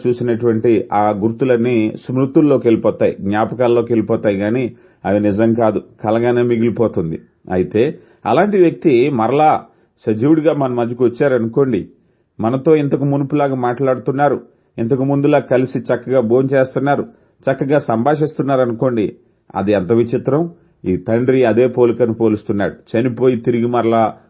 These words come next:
బ్రతికాడు. కొన్ని దినాల క్రితం చనిపోయాడని వదిలేసుకున్నాను, ఇంక లేడేమో అనుకున్నాను, ఇంక రాడేమో అనుకున్నాను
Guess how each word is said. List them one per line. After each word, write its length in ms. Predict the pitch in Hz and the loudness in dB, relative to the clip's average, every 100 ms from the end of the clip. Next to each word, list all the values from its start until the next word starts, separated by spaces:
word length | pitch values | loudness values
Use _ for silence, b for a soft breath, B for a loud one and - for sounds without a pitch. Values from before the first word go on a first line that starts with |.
| _ | _
బ్రతికాడు. 520 | 95 123 120 143 104 | 0 0 0 -2 -2
కొన్ని 260 | - 117 120 | -2 -2 0
దినాల 340 | 123 151 165 | 2 2 2
క్రితం 280 | 143 131 147 | 0 -2 -2
చనిపోయాడని 640 | 135 135 139 156 143 135 | 0 0 2 2 2 0
వదిలేసుకున్నాను, 680 | 131 147 147 - 120 104 87 - b b - | 0 2 0 0 -4 -2 -4 -10 b b -6
ఇంక 160 | 117 | -2
లేడేమో 480 | 135 143 170 170 170 | 2 2 4 4 2
అనుకున్నాను, 460 | 165 156 151 113 87 - | 0 0 -2 -2 -4 -8
ఇంక 180 | 110 | -4
రాడేమో 540 | 131 135 170 185 180 180 | -2 0 2 2 2 2
అనుకున్నాను 480 | 170 165 127 95 | 0 -2 -2 -4